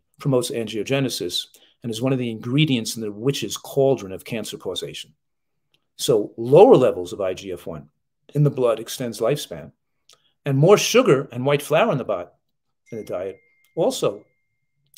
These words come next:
increases I G F one. But the most powerful factor pushing up I G F one are animal products and dairy products.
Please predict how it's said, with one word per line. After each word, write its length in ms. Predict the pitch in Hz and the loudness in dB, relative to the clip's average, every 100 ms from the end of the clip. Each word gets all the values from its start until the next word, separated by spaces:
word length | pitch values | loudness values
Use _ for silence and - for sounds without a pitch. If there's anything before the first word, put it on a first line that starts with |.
| - | -8
increases 500 | 143 127 135 139 127 | -8 -6 -8 -6 -4
I 140 | 117 | -4
G 180 | 107 104 | -6 -10
F 140 | 95 107 | -14 -16
one. 220 | 87 67 _ _ _ _ _ - | -20 -20 _ _ _ _ _ -10
But 120 | 147 | -6
the 80 | 135 | -4
most 300 | 135 - - | -4 -4 -6
powerful 600 | 160 226 277 - 120 104 | -2 0 0 -2 -8 -8
factor 400 | - 110 - 101 | -6 -6 -8 -12
pushing 360 | - 120 113 | -10 -10 -12
up 100 | 110 | -12
I 160 | 107 104 | -10 -10
G 160 | 104 107 | -10 -12
F 160 | - | -10
one 180 | 95 135 | -12 -8
are 140 | 156 | -4
animal 240 | 208 269 202 | -4 -2 -4
products 400 | - 92 90 - | -4 -8 -8 -12
and 100 | 135 | -8
dairy 220 | 196 233 | -6 -6
products. 500 | - 90 76 - | -8 -12 -12 -20